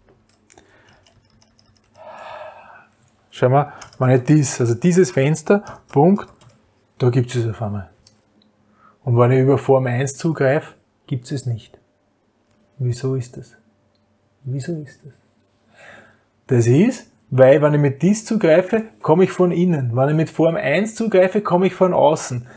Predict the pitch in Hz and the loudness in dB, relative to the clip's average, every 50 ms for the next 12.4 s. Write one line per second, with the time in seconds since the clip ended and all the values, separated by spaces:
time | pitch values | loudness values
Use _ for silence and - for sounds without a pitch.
0 | - _ _ _ - 196 214 240 233 220 247 254 240 - - - - _ _ _ | -20 _ _ _ 0 2 2 2 2 2 0 0 0 -4 -6 -10 -14 _ _ _
1 | _ _ _ _ _ _ _ _ - 185 196 208 226 196 170 151 160 190 196 170 | _ _ _ _ _ _ _ _ -2 0 2 4 4 4 4 2 2 2 2 2
2 | 139 117 107 - _ _ _ _ _ _ _ 131 127 147 175 196 - _ _ _ | 2 0 -2 -8 _ _ _ _ _ _ _ -8 -6 -4 -4 -6 -8 _ _ _
3 | _ _ - 175 190 185 196 - - 139 143 180 214 220 208 - 170 147 131 117 | _ _ -2 -2 2 2 0 2 2 2 2 2 2 0 0 0 0 0 0 -2
4 | - - - - - _ _ _ _ _ _ _ - 143 131 - 131 127 123 156 | -6 -10 -20 -20 -20 _ _ _ _ _ _ _ -2 -2 -2 2 4 4 6 4
5 | 196 190 - - - - - 147 147 143 135 127 147 175 180 147 127 123 - _ | 4 2 0 -2 -2 0 0 -2 -2 0 -2 -4 -4 -4 -4 -6 -8 -8 -12 _
6 | _ _ _ - 131 - - - 147 147 139 135 127 127 123 120 123 - - _ | _ _ _ -10 -10 -8 -4 -2 0 2 4 4 4 4 4 0 -4 -12 -20 _
7 | _ _ _ - 131 123 - - 143 165 180 196 180 147 180 180 175 185 165 170 | _ _ _ -6 -6 -4 0 0 0 0 0 -2 0 0 0 0 0 -2 -4 -2
8 | 175 185 175 151 127 - 127 120 123 120 117 113 - 127 120 131 131 131 147 151 | -2 -2 -2 -4 -4 -4 -4 -4 -2 -4 -6 -6 -6 -4 -2 -2 -2 -2 -2 -2
9 | 147 151 147 147 147 135 123 - 147 143 - - - 120 117 - 110 107 - - | -2 -2 0 0 -2 -2 -2 -4 -6 -6 -6 -8 -10 -10 -8 -6 -8 -8 -10 -12
10 | - 110 - _ _ - - - - - - - - - - 117 123 123 123 131 | -14 -14 -14 _ _ -20 -20 -20 -20 -20 -20 -20 -18 -8 -4 0 0 2 2 2
11 | 131 - - 147 151 151 - - - - - 131 - 123 - - 160 143 123 120 | 0 2 2 2 2 2 -2 -12 -12 -2 0 0 0 0 -2 -4 -4 -2 -2 -2
12 | 123 131 127 120 117 110 98 - | -2 0 -2 -2 -4 -6 -10 -14